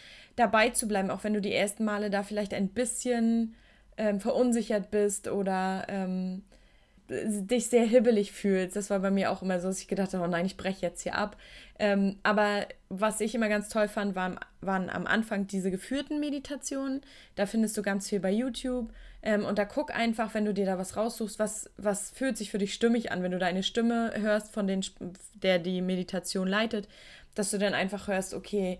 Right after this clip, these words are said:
finde ich das sympathisch? Ähm, resoniert das irgendwie mit mir? Komme ich darauf gut klar?" Dann bleib dabei und wenn eben nicht, dann nicht. Aber das hat mir am Anfang,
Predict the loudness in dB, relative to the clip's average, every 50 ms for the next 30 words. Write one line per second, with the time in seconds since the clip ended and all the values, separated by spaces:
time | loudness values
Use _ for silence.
0 | -10 -16 -20 -20 -20 -20 -6 0 2 4 4 4 2 -2 -6 -6 -6 -8 -8 -8
1 | -8 -8 -8 -6 -4 -2 0 0 0 0 -2 -4 -6 -6 -4 -4 -2 0 0 0
2 | 0 0 0 0 0 2 2 2 2 2 0 -2 -4 -6 -4 -2 -2 0 0 0
3 | 0 0 0 0 0 0 0 0 2 2 2 2 2 2 0 0 -2 -4 -4 -2
4 | -2 -2 -2 -2 -2 -2 -4 -4 -4 -4 -6 -4 -4 -4 -2 -2 -2 -2 -4 -4
5 | -6 -10 -16 -20 -20 -20 -20 -20 -20 -6 0 2 4 4 4 4 4 2 2 0
6 | -2 -4 -2 -2 -2 0 0 0 -2 -2 -4 -4 -2 0 0 2 2 2 2 2
7 | 2 0 0 2 2 0 0 0 -2 -2 -2 0 0 2 0 0 -2 -4 -4 -2
8 | -2 0 -2 -2 -2 -2 -2 0 0 0 0 -2 -2 -2 -2 -2 -4 -4 -6 -6